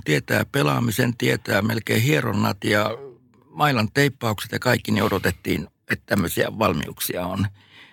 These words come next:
Mutta kyllähän silloinkin oli erilaisia valmentajia, se on ihan totta. Silloin oli, no Kallu.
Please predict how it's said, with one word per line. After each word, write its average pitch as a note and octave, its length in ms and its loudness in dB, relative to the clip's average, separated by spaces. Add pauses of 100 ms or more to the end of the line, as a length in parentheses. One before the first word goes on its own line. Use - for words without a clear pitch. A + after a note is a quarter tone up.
Mutta - 140 4
kyllähän F3 280 4
silloinkin B2 380 2
oli G#2+ 120 4
erilaisia - 540 -2
valmentajia, - 500 -4
se - 80 0
on - 60 2
ihan G#2 220 2
totta. - 400 -8 (760)
Silloin A2 320 0
oli, C2+ 120 2
no B2 160 -2
Kallu. D3+ 420 2